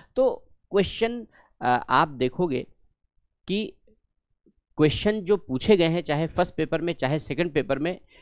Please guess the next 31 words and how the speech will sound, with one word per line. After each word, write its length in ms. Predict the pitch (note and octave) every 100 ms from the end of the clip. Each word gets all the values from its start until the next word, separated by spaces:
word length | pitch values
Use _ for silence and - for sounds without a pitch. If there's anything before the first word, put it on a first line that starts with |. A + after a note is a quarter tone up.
| _ _ -
क्वेश्चन 400 | F3 - B3 G3
बहुत 300 | E3 A3 -
कठिन 220 | F3+ G#3+
नहीं 260 | F3 D3 D3
है, 220 | F2 - _ _ _ _ _ _ _ _ _ _ _
क्वेश्चन 360 | E3+ - A#3+ -
अप्रोचेबल 580 | E3 - G3+ C4+ G3+ A#2
हैं। 160 | G2+ -
अगर 260 | B2+ D3+ E3
आपने 320 | C#3 - F#3+
कॉम्प्रिहेंसिवली, 760 | - D#3 - F3+ G3 C4+ F3
मैंने 220 | A2 D3 D#3+
कहा 280 | B2 F#2+ - _ - _
कि 80 | E3
ये 180 | E3 A#3
नहीं 160 | B3
देखना 320 | F#3+ D#3+ C#3 A#2
है 180 | G2+ - - _
कि 180 | F3 F#3
इस 400 | F3+ - F#3 - -
टॉपिक 280 | D#3 - E3+
से 240 | F3+ E3+
इस 220 | - D#3
बार 280 | C3 D#3 D#3 -
इतना 220 | D3 D3+
क्वेश्चन 340 | C#3 C#3 D3
पूछा 300 | - B2+ D3+
जा 140 | C#3+ C#3
चुका 260 | C3+ C#3
है, 220 | C#3+
अ, 40 | D3